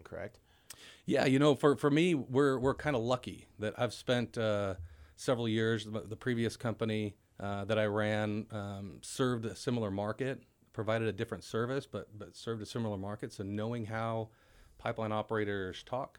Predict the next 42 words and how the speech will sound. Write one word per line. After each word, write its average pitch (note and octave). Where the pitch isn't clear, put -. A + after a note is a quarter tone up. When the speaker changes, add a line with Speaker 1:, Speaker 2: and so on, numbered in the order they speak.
Speaker 2:
how G2+
they F#2+
think, C3+
what G#2
they G2
want F#2+
to G2+
see, A#2+
um, A2+
happen, C3
what G#2
their A2+
initiatives A2
are, A#2
were F#2+
fairly A2+
familiar, G#2
um, A2+
to C3+
me. C#3
What A2+
was G2+
going G2+
on G#2
in A#2
the A#2
market A#2+
was A#2
fairly, A#2
fairly A2+
familiar. A#2
Um, G2+
the G#2
learning B2+
curve A#2+
is F#2+
really, A2+
you G#2
know, G2
as, G2
as G2
we, A2+